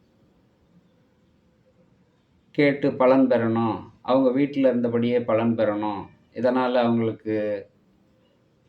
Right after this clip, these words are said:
வேலை நேரம் மிச்சம், பயண செலவு மிச்சம். வீட்டில் இருந்தபடியே உங்களுடைய ஜாதக பலாபலன்களை கேட்டு அறிஞ்சு நீங்க தெரிஞ்சுக்கலாம்.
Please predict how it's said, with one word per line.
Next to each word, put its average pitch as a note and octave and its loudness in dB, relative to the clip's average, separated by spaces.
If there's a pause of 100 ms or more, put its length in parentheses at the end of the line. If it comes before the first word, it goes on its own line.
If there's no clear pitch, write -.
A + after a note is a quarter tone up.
(600)
வேலை C3 6
நேரம் B2 0
மிச்சம், A#2+ -4 (1700)
பயண C3 2
செலவு A#2+ 0
மிச்சம். B2+ -6 (340)
வீட்டில் C#3+ 0
இருந்தபடியே A#2 0 (1040)
உங்களுடைய B2 0
ஜாதக B2 0
பலாபலன்களை A2 -2
கேட்டு A2 -4 (340)
அறிஞ்சு A#2+ -2
நீங்க A#2 -2
தெரிஞ்சுக்கலாம். A2 -6